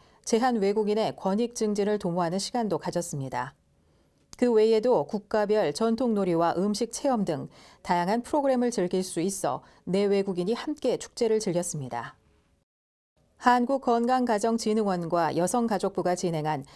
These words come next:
전국 초중고교 다문화 인식 포스터 공모전의 당선작이 발표됐습니다. 대상은 그림자도 구별하시나요란 주제로 포스터를 그린 김예빈 양이 받았으며 왕준혁 군의 최우수작 우리가 뭉치면 지구예요,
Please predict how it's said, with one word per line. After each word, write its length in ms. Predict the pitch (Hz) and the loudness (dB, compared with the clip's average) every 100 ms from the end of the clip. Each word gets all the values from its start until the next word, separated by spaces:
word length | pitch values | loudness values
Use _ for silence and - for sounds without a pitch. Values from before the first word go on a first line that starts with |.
| - | -18
전국 400 | - 190 185 240 | -2 -2 0 -4
초중고교 880 | - 294 285 285 254 208 170 147 131 - _ | -4 -4 -2 -2 0 0 2 -2 -2 -10 _
다문화 360 | 196 190 208 220 | 0 2 2 2
인식 360 | 202 208 247 | 0 0 -4
포스터 440 | - 277 - 196 135 | -2 -4 -2 -2 -2
공모전의 580 | 202 208 214 208 202 | -2 0 0 0 -2
당선작이 640 | 208 165 180 226 208 190 196 | -2 -4 -2 -2 0 0 0
발표됐습니다. 960 | 190 165 165 160 - 139 135 120 127 _ _ _ _ _ _ - | -2 -2 -2 -2 -2 -6 -4 -6 -6 _ _ _ _ _ _ 0
대상은 560 | 196 196 185 196 131 - - - | 0 2 0 -2 -4 -12 -20 -2
그림자도 600 | 226 247 240 233 226 233 | 0 2 2 2 2 0
구별하시나요란 1000 | - 226 233 233 233 - 220 190 180 190 | 0 0 2 2 -2 -2 0 0 0 0
주제로 440 | 196 175 143 139 - _ | -2 -2 -2 -4 -10 _
포스터를 440 | - 254 - 208 185 | -2 -2 0 0 0
그린 320 | 175 170 139 | -2 -2 -6
김예빈 680 | - 226 208 170 190 220 202 | -4 -2 0 0 0 0 0
양이 200 | 185 202 | -2 -2
받았으며 640 | 180 175 - 151 139 - - _ _ - | -2 -2 -4 -4 -4 -6 -12 _ _ -6
왕준혁 540 | 180 208 226 233 247 240 | 0 2 2 0 -2 -2
군의 340 | 220 240 123 | -2 -2 -2
최우수작 720 | - - 262 190 220 208 135 - _ _ - | -4 0 0 0 -2 -2 -4 -6 _ _ -4
우리가 360 | 196 208 208 | 0 2 0
뭉치면 580 | 175 202 208 - 196 180 | 2 -2 -2 -2 -2 -2
지구예요, 720 | - 226 233 214 151 135 117 | -2 -4 0 0 0 -2 -6